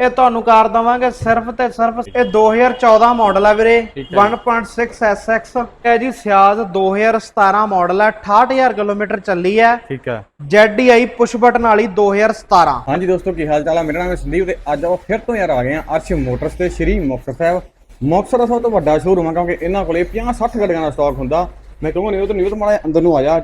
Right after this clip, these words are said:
Speaker 2: ਚਾਹੇ ਤੁਸੀਂ ਪੈਸੇ ਲੈਣੇ ਥੋੜੇ, ਚਾਹੇ ਤੁਸੀਂ ਪੈਸੇ ਲੈਣੇ ਜ਼ਿਆਦਾ। ਕਹਿਣ ਦਾ ਭਾਵ ਕਿ ਉਹ ਜਿਹੜੇ ਆਪਣੇ ਨਿੱਕੇ ਜ਼ਿਮੀਂਦਾਰ ਹੁੰਦੇ ਆ ਯਾਰ, ਉਹਨਾਂ ਨੇ ਰੁਪਈਆ ਲੱਖ, ਡੇਢ ਲੱਖ ਜਾਂ ਦੋ ਕੁ ਲੱਖ ਰੁਪਈਆ ਲਾਉਣਾ ਹੁੰਦਾ, ਉਹਨਾਂ ਵਾਸਤੇ ਵੀ ਇਹਨਾਂ ਕੋਲੇ ਗੱਡੀਆਂ ਇੱਥੇ ਹੈਗੀਆਂ। ਇਹ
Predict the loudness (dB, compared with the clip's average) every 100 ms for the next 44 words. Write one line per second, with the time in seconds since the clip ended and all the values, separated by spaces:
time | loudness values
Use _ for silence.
0 | -2 2 2 2 -2 0 0 0 -4 -4
1 | 0 0 0 -4 -4 -8 -4 -4 -4 -4
2 | -4 -4 -4 -4 -4 -2 -2 -2 -2 -4
3 | -4 -6 -6 -2 -2 0 0 -2 -2 -2
4 | 0 0 -2 -4 -4 -6 -10 _ -10 -2
5 | 0 4 2 0 -2 0 0 0 -2 0
6 | 0 0 -4 -4 -4 -2 -2 -2 -2 -2
7 | -2 -2 -2 -2 -2 -2 -2 -2 -2 -2
8 | -4 -4 -2 -2 -2 -2